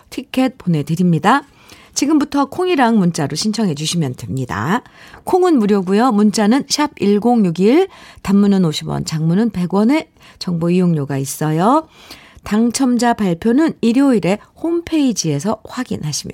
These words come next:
됩니다. 와, 아주 괜찮은 선물이죠? 설 선물. 많이 신청해 주세요. 아, 힘내봄님께서는요. "현면이 월차라서 집에 있는데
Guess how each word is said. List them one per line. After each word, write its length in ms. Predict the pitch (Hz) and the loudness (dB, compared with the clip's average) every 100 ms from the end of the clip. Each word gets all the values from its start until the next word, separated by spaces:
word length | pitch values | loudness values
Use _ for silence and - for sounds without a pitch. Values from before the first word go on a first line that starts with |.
| - | -14
됩니다. 560 | - 151 135 - - 120 _ _ _ _ - - | -6 -6 -4 -8 -12 -14 _ _ _ _ -18 -2
와, 420 | 170 254 208 147 _ - - - - - | 2 4 2 -2 _ -20 -20 -20 -20 -10
아주 260 | 170 190 175 - - | -6 -4 -6 -8 -12
괜찮은 540 | - 180 240 220 185 139 | -4 -2 0 2 0 -2
선물이죠? 640 | - 180 170 185 254 247 - - _ 160 170 | -4 -4 -2 0 0 -2 -4 -20 _ -4 -2
설 240 | 220 220 | 0 0
선물. 380 | 202 147 127 - _ 160 170 165 - - - - - | -2 -6 -8 -10 _ -10 -10 -10 -14 -14 -14 -16 -2
많이 480 | 175 220 226 269 | 0 4 4 2
신청해 420 | 320 302 311 262 233 | -2 -2 -2 0 -2
주세요. 580 | 180 - 170 196 196 - _ - - - - - - - - | -4 -2 2 4 2 -2 _ -20 -20 -20 -20 -20 -20 -14 -4
아, 1400 | 240 240 233 226 226 226 226 226 226 220 202 190 190 208 | 0 2 2 0 0 0 0 0 0 0 0 0 0 0
힘내봄님께서는요. 1700 | - 415 427 269 254 277 262 254 247 226 202 160 175 156 151 208 349 - - - - _ _ _ - | 2 2 6 6 6 4 4 4 4 4 2 0 0 2 2 4 4 2 -8 -20 -20 _ _ _ -4
"현면이 720 | 262 294 330 330 302 226 175 - | 2 4 6 6 4 4 0 0
월차라서 720 | 160 180 190 320 320 233 196 | 2 2 2 4 4 2 0
집에 320 | - 226 196 | 0 2 4
있는데 880 | 202 247 240 190 170 180 190 180 160 | 4 4 2 2 2 4 4 2 0